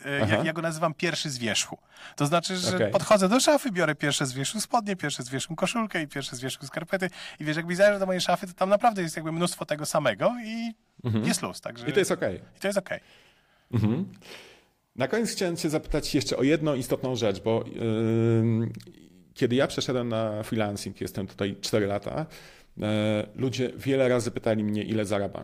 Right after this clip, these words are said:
Speaker 2: ile
Speaker 1: Mhm.
Speaker 2: zarabiam. Czy zarabiam więcej niż na etacie, czy mniej na etacie. Ale ja nie chcę cię pytać o to, ile zarabiasz. E, chcę cię zapytać o, o zupełnie coś innego, bo uważam, że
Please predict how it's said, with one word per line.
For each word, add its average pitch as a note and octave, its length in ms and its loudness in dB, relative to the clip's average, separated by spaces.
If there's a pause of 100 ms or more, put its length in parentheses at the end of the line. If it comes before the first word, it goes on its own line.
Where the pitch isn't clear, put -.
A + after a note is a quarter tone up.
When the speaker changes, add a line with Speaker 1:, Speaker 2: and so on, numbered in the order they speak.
Speaker 2:
ile A#2+ 180 0
Speaker 1:
Mhm. G#2+ 40 2
Speaker 2:
zarabiam. A2+ 440 -2
Czy - 100 -16
zarabiam F#2+ 440 -4
więcej C#3 460 2
niż C3 260 -2
na A#2+ 180 2
etacie, A2+ 400 0
czy - 160 -2
mniej G#2 300 2
na F#2+ 120 -2
etacie. - 400 -6
Ale C3+ 140 2
ja D3+ 100 4
nie F3 120 4
chcę F3+ 160 0
cię - 120 -2
pytać D3+ 300 -2
o C3 80 -2
to, B2 80 0
ile B2 180 0
zarabiasz. G#2+ 520 0 (400)
E, A2 200 0
chcę B2+ 160 -2
cię D3 120 0
zapytać B2 400 0
o, A#2+ 460 2
o A#2 200 4
zupełnie B2 340 0
coś B2 220 -2
innego, C3+ 260 2
bo A#2+ 100 0
uważam, B2 480 0
że A2 440 4